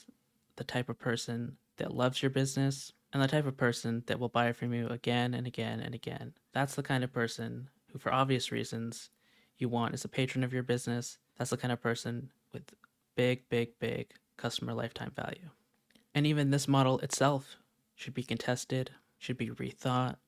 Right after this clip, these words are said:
should exist in your mind competing with other models and other ways of thinking about your business. You should constantly be thinking of your business in as many valid ways as possible.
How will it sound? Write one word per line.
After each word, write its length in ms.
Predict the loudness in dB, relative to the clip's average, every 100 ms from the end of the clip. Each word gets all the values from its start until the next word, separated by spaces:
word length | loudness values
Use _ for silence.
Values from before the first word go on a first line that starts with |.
| _ _ _ _ _ _
should 200 | -4 -2
exist 360 | -2 0 0 0
in 120 | 0
your 120 | 2
mind 320 | 4 4 4
competing 520 | 0 -2 0 2 2
with 120 | 0 0
other 240 | 4 4
models 380 | 4 2 0 -2
and 80 | 2
other 220 | 4 4
ways 320 | 4 -2 -2
of 80 | -4
thinking 280 | -2 -2 -4
about 200 | -4 -4
your 100 | -6
business. 540 | -8 -8 -10 -12 -16 _ -20 -20 _ _
You 220 | -20 -20 -8
should 160 | -4
constantly 440 | 4 4 6 2 2
be 100 | 2
thinking 320 | 2 2 2
of 100 | 0
your 100 | 0
business 580 | 0 0 0 -2 -4 -16 _ _ _ _ -2
in 80 | 0
as 140 | 2
many 260 | 2 4 2
valid 440 | 4 4 4 2
ways 580 | -2 -2 -2 -4 -8 -14 _ -16
as 120 | -6
possible. 580 | -4 -4 -6 -12 -14